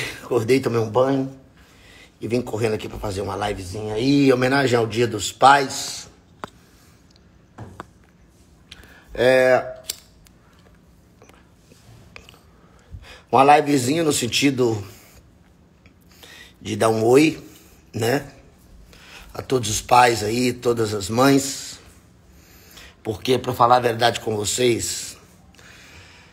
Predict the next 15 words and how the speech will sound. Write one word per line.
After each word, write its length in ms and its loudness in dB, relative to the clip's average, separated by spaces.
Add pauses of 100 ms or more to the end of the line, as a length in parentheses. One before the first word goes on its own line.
(600)
é, 440 2
você 140 4
imagina 440 0
você 120 -6
trabalhar 340 2
no 80 -2
emprego 580 -4
trezentos 460 -4
e 20 -6
sessenta 400 -6
e 40 -6
cinco 340 -8
dias 840 -6 (420)
por 200 -8
ano, 320 -6